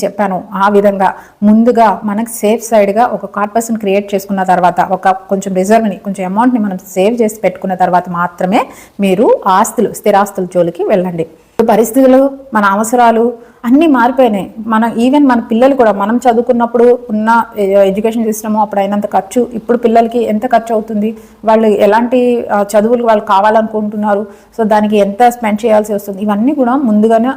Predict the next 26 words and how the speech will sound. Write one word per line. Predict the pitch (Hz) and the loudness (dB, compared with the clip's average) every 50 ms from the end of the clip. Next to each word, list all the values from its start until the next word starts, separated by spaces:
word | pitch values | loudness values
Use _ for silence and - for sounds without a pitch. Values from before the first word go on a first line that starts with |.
| 262 - 208 | -8 -8 -6
ఊహించుకొని | 202 214 220 233 220 - 220 214 214 208 233 302 - - - - _ - - | -4 -2 -2 -4 -4 -8 -8 -6 -4 -2 -2 -4 -6 -10 -20 -20 _ -2 0
ప్లాన్ | 202 190 196 214 233 240 | 2 2 2 2 0 -2
చేసుకొని, | 220 220 - 196 180 - - | -2 -4 -6 -10 -10 -8 -8
at | 190 - - | -6 -2 0
least | 277 254 - - 185 170 - - - _ _ - 190 | 0 0 0 -2 -8 -8 -10 -12 -20 _ _ -6 -4
రఫ్గా, | 190 180 - 254 247 254 185 - - - - - - | -4 -4 0 2 2 2 2 0 -2 -10 -18 -16 -12
అంత | 190 196 - - 254 | -12 -12 -6 -2 -2
ఎగ్జాక్ట్‌గా | 226 208 202 202 247 262 262 262 269 | -2 0 0 0 0 0 0 0 0
మనం | 254 247 247 | 0 0 0
ప్లాన్ | 240 247 214 220 226 | 0 0 0 0 2
చేసేస్తే | 233 233 233 233 - 233 | 2 2 0 0 -2 -4
మన | 226 208 | -2 0
లైఫ్ | 202 202 202 | 0 2 2
అంతా | 233 226 233 247 247 233 | 0 0 0 -2 -2 -2
ప్లానింగ్ | 233 240 226 208 220 233 226 | -2 -2 -2 0 0 0 0
ప్రకారం | 240 233 - 247 247 | 0 0 2 2 0
వెళ్ళిపోతుందని | 226 214 220 226 220 254 254 262 | 0 0 0 0 2 2 2 2
నేను | 233 220 214 | 0 -2 -2
చెప్పను. | 202 - - 220 196 - - - - - - | -2 -2 -2 -4 -6 -6 -8 -20 -10 -4 -2
But | 226 254 226 | 0 2 2
at | 220 - | 0 0
least | 254 254 - 254 | -2 -4 -2 0
కొన్ని | 254 247 262 | 0 2 2
కొన్ని | 262 277 277 254 | 2 2 2 2
విషయాల్ని | 233 220 - 226 202 202 202 254 - - - - - - | 0 0 0 0 0 2 0 -2 -6 -8 -12 -20 -10 -4
మనం | 214 208 208 214 | -2 0 0 -2